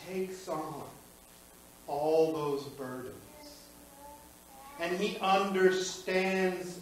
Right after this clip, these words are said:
our sorrow. And he gives it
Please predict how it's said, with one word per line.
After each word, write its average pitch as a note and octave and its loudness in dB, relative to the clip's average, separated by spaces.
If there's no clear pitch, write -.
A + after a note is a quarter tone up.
our D#3 -4
sorrow. C3 -12
And D#3 -6
he E3 -8
gives F3 0
it D#3 -4